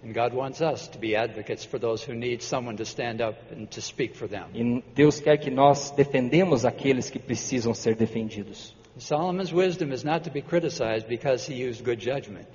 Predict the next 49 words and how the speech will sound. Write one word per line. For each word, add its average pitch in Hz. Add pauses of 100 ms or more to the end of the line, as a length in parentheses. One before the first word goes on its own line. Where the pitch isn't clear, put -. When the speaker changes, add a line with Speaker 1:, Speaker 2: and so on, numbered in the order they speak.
(160)
Speaker 2:
E 127
a, 131 (260)
e 127
a 127
sabedoria 131
de 165
Salomão 139
não 170
deve 180
ser 160
criticada 160
porque 147
ele 143
usou 170
bom 135
julgamento. 110 (300)
Speaker 1:
Oh, 147
if 135
in 131
our 156
generation 123
there 120
weren't 139
more 139
men 135
and 131
women 135
with 117
a 110
heart 143
for 131
justice. -
Speaker 2:
Ah, 143
como 151
gostaríamos 143
de, 131
de -
ter 165
em 139
nossa 160
geração 143
mais 143
homens 170
e 156
mulheres 147
com 143
senso 180
de 170
justiça. -